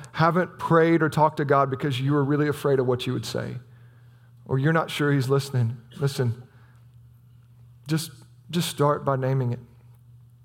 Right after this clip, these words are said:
Write it down. I think a, I think a journal is one of the most powerful tools that a Christian can have in, in processing this stuff. You just need to write it down. Maybe you're not able to verbalize it to anybody else, just a little bit, write it down.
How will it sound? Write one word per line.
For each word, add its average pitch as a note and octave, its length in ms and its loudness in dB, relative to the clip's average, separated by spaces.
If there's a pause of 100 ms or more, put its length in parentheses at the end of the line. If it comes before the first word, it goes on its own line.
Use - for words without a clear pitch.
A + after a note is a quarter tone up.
(1080)
Write C3+ 180 0
it - 140 -10
down. A#2+ 480 -2 (460)
I C#3 80 0
think E3 180 0
a, C#3+ 80 0 (180)
I C#3+ 60 0
think D3+ 160 -2
a D3+ 60 0
journal C3+ 400 0
is C3+ 60 0
one C3+ 120 0
of C3 60 0
the - 20 0
most B2 140 -4
powerful C#3 420 -2
tools C3 320 -2
that A#2 100 -2
a A2 40 -4
Christian A#2 280 -4
can A2+ 140 -2
have A#2 220 0
in, A2 120 -4 (280)
in A2+ 80 -4
processing A2 440 -4
this A2 120 -6
stuff. G#2 260 -6
You B2 100 -4
just C3+ 140 -6
need D3 60 -2
to C#3 40 -2
write C3 180 -2
it C3+ 60 -8
down. A2 320 -6 (800)
Maybe B2+ 160 0
you're D#3 80 2
not C#3 120 2
able C3+ 160 0
to B2+ 120 0
verbalize C3+ 600 2
it B2+ 80 -8
to C3+ 60 -2
anybody B2+ 340 2
else, B2 180 0
just A#2+ 160 -10
a B2 40 -2
little B2 120 0
bit, B2 140 -2
write C3 180 0
it C3+ 100 -4
down. C3 220 0